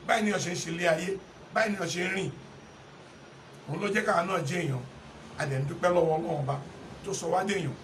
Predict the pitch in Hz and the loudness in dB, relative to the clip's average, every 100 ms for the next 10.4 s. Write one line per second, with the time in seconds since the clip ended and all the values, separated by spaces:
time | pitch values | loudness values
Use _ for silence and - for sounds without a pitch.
0 | - - - 160 190 190 147 147 139 123 | -16 -16 -14 -8 -4 -4 -2 -2 -2 -2
1 | 127 156 131 - - - - - 208 160 | -2 -4 -6 -10 -16 -18 -14 0 2 2
2 | 147 156 175 175 208 - 165 165 - - | 0 0 0 -2 -4 -4 -4 -8 -12 -18
3 | - - - 151 147 156 175 147 147 147 | -18 -12 -6 -4 -4 -4 -4 -2 2 2
4 | 143 - - - - 160 165 165 175 160 | 0 -8 -14 -12 -10 -4 0 0 0 -2
5 | 175 170 160 139 127 - - - - 214 | -2 -2 -4 -4 -6 -8 -16 -16 -2 2
6 | 240 196 156 160 170 156 135 - - 202 | 4 4 4 4 2 2 0 -2 -2 -2
7 | 208 233 - - 143 160 170 151 208 202 | 0 0 0 0 -6 -4 0 0 2 2
8 | 185 170 143 135 - - - - - - | 2 2 2 0 -4 -12 -18 -18 -18 -18
9 | - - - - - - - - 156 185 | -18 -18 -18 -18 -20 -20 -18 -4 0 4
10 | 190 185 208 | 4 6 8